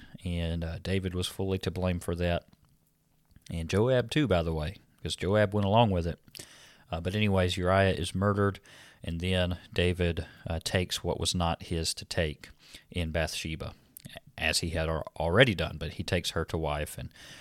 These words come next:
uh, the child ends up dying as punishment. And so, uh, one of the very saddest stories in, uh, in this book of Second Samuel, certainly, and in all of the Bible, David's sin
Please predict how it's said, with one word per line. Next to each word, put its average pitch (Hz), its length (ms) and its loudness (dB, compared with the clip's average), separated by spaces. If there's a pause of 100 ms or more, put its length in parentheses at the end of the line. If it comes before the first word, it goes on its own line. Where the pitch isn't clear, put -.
(300)
uh, 85 140 -2
the 76 100 -6
child 90 320 4
ends 85 200 -2
up 80 220 -2 (420)
dying 107 380 8
as 92 120 2
punishment. 113 640 4 (220)
And 90 240 0
so, 90 380 2 (400)
uh, 87 260 0
one 110 200 2
of 147 60 4
the 120 60 4
very 131 200 10
saddest 113 720 6 (120)
stories 123 580 4 (360)
in, 92 380 0
uh, 85 140 -4 (240)
in 98 100 2
this 104 180 4
book 104 240 2
of - 80 -2
Second - 280 0
Samuel, 113 340 4
certainly, 123 440 2 (280)
and 87 340 -2
in 95 160 -2
all 101 160 4
of 110 100 2
the 113 80 -2
Bible, 143 340 8 (600)
David's 95 360 2
sin 82 420 0